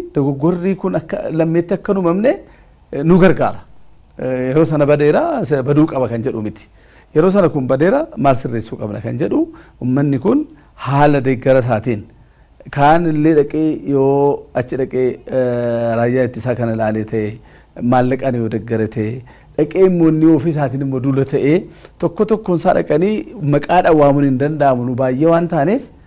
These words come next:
ministeerri muummicha gadi ba'anii nama muraasa waamuu dhiisanii, televezyiiniinis ta'uun, isteediyoomii keessattis immoo abbaan barbaaddanii kottaati isin galateessu barbaanna jedhamee waamamuu qaba.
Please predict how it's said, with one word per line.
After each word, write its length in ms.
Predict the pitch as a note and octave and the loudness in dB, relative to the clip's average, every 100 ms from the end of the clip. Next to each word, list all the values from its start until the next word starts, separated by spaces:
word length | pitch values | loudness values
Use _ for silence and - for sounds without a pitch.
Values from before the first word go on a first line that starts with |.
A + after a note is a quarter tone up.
| - _ _ - | -20 _ _ -6
ministeerri 320 | C#3+ C3 E3 | -4 0 2
muummicha 380 | F#3 E3+ D#3+ E3+ | 2 2 0 0
gadi 220 | D3+ C#3+ | 0 2
ba'anii 420 | C3 C3 B2 D#3+ C4 | 2 2 2 0 2
nama 480 | G3 G3+ G#3+ G3+ F3+ | 2 0 0 0 2
muraasa 380 | E3 D#3 C#3+ E3+ | 4 4 4 4
waamuu 280 | D#3 D3+ F3 | 4 2 0
dhiisanii, 420 | D3 A#2+ E3+ D#4+ E4+ - _ _ - - | -2 0 2 2 0 -18 _ _ -20 -12
televezyiiniinis 580 | C#3+ D3 C#3 F#3 G3+ D#3+ | -2 0 4 2 2 0
ta'uun, 300 | B2 A2 A#2+ - _ _ _ _ | -2 -2 -4 -10 _ _ _ _
isteediyoomii 380 | - E3 F#3+ A3 | 0 4 6 4
keessattis 460 | G3 D#3 D#3 C3 D3+ | 2 2 -2 -2 -2
immoo 260 | E3+ F3+ F3 - - | -2 -2 -6 -14 -8
abbaan 280 | B2+ C#3 F3+ | 2 2 4
barbaaddanii 500 | F3 D#3 C#3 D3 C#3+ | 0 0 -2 -6 -4
kottaati 520 | F#3+ F#3 G3+ G3+ A3 - - - - | -4 0 2 2 0 -6 -12 -16 -10
isin 200 | A2+ D#3 | -4 0
galateessu 480 | C#3+ C3+ B2+ B2+ D#3+ | 0 0 -2 -6 0
barbaanna 400 | D3+ C3+ D#3+ C3+ | 2 4 4 2
jedhamee 260 | B2+ B2 E3 | -2 -6 -2
waamamuu 380 | C#3+ A#2 A2+ A2+ | -2 -2 -6 -8
qaba. 180 | A#2 | -12